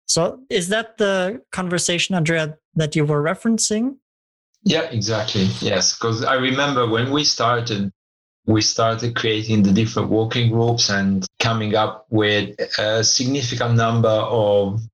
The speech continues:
Speaker 2: metrics to be defined and implemented. And I, I think everyone can see the history in, uh, the Git repo, well, even Git for the specification of the metrics.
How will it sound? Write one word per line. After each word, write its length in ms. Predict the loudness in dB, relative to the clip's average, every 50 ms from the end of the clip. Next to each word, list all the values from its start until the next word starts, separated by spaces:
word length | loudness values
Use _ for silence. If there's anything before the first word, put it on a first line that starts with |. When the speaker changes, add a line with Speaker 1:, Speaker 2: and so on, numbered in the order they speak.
| _ -2
Speaker 2:
metrics 500 | 0 0 0 -2 -2 -4 -4 -4 -2 0
to 100 | 2 4
be 520 | 4 4 4 4 4 2 2 0 0 -2 -4
defined 540 | -2 -2 -2 0 0 0 0 0 0 0 0
and 160 | -2 0 0
implemented. 840 | 2 2 2 2 2 2 2 2 2 0 0 0 -2 -6 -8 -8 -8 -4
And 260 | -2 -2 -2 -2 -2
I, 140 | -2 -4 -4 -6 _ _ -2
I 80 | -2 0
think 220 | 0 0 0 0
everyone 480 | 0 0 2 2 2 2 2 0 0 0
can 140 | 0 0 0
see 200 | 0 0 0 0
the 100 | 0 -2
history 560 | -2 -2 -2 -2 -2 -2 -2 0 0 2 4
in, 200 | 6 6 6 6
uh, 340 | 6 4 2 2 0 0 -2 -4
the 100 | -4 -2
Git 220 | -2 -2 -2 -2
repo, 480 | 0 0 0 0 0 -2 -2 -2 -2 -6 -6 _
well, 320 | 0 0 0 0 -2 -6 -10 _ -20 -10 _
even 320 | -2 -2 0 0 0 0 0
Git 160 | 0 -2 -2 -2
for 100 | -2 0
the 120 | 0 0 0
specification 880 | -2 -2 -2 -4 -4 -4 -4 -4 -2 0 0 0 0 0 0 0 0
of 260 | 0 2 0 0 -2 -2
the 80 | 0
metrics. 440 | 0 0 0 -2 -4 -4 -4 -4 -6